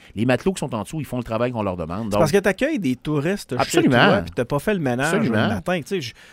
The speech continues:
Speaker 2: on vient peut-être d'une autre époque, là, moi puis toi, euh, Steph, mais je me souviens que dans les années quatre-vingt-dix, je travaillais dans la restauration, puis mon gérant me faisait laver la devanture tous les matins.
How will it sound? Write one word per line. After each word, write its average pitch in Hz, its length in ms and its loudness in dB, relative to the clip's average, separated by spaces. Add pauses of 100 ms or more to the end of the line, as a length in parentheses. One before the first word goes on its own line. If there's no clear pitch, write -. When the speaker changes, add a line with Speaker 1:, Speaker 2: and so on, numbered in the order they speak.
(160)
Speaker 2:
on 123 160 0
vient 156 180 4
peut-être 185 300 2
d'une 151 180 -2
autre 160 180 0
époque, 190 340 -2
là, 185 100 -6
moi 165 160 -4
puis - 100 -18
toi, 196 200 -2
euh, 151 140 0
Steph, 190 260 -4 (100)
mais 127 100 -2
je 117 100 -6
me 131 80 0
souviens 151 280 -6
que 185 60 -6
dans 139 100 0
les 123 200 0
années 127 220 0
quatre-vingt-dix, 120 720 -2
je - 80 -14
travaillais 123 300 -2
dans 185 60 0
la 143 60 -2
restauration, 127 760 -2 (300)
puis 147 120 -2
mon 147 220 6
gérant 160 380 2
me 165 140 0
faisait 147 420 -2
laver 160 400 0
la 156 160 0
devanture 175 880 2 (120)
tous 349 240 8
les 302 160 0
matins. 214 420 0